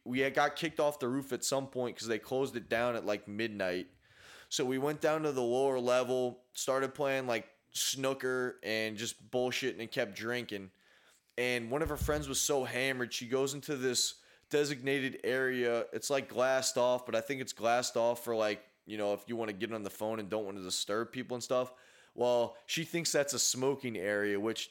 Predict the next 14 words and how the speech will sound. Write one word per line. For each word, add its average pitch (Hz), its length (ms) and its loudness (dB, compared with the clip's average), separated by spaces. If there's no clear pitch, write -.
no 135 160 0
place 135 340 -2
inside 120 360 2
Australia 120 400 0
is 92 80 -6
a 95 60 -4
smoking 113 420 -4
area. 98 340 -2
But 123 140 -4
she 135 120 -4
walks 131 440 2
in 151 40 -4
this 143 240 0
area 127 420 2